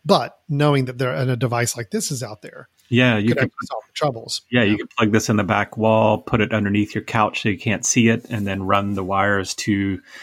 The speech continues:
Speaker 2: your
Speaker 1: Hmm.
Speaker 2: rear speakers next to you. And all it takes is just a, a really small, I think it's more like a three inch by three inch, uh, little, uh,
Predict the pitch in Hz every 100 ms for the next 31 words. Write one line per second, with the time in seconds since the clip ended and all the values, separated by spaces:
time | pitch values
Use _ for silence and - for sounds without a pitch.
0 | - - - _ - 95 95 95 - -
1 | 110 - 117 123 110 113 - - 110 113
2 | - 117 127 131 123 - 104 101 104 104
3 | 104 117 117 123 123 - 123 - 107 120
4 | - 107 - 104 104 123 135 127 123 113
5 | - - - - 123 120 117 110 117 113
6 | 110 - - 117 117 104 98 98 92 92
7 | - - 139 104 101 - 95 - 107 98
8 | 95 - - - 107 95 95 92 - -
9 | 113 101 98 92 95 95 92